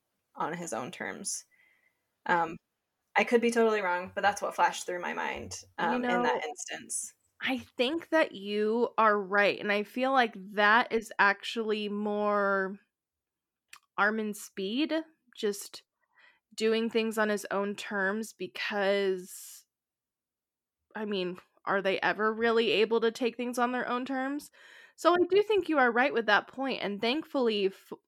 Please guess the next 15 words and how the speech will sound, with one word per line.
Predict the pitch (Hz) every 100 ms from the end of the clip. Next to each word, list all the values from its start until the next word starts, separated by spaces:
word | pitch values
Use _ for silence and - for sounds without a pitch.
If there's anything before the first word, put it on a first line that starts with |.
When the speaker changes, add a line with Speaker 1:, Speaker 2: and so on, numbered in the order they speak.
| _
Speaker 2:
and | 123 277
it, | 277 -
I | 240
feel | 247 294 539
like | 415
it | 302
actually | 196 233 262 262
makes | 220 214 214
Mikasa's | 214 214 226 - 208
statement | - 208 214 220 - -
to | - -
Armin | 214 214 214 214 220 - _ _ _ _ _ _ _
more | 220 220 226
poignant, | - 214 214 226 277 - - - - - _ _
where | 214 226 226 226 220 -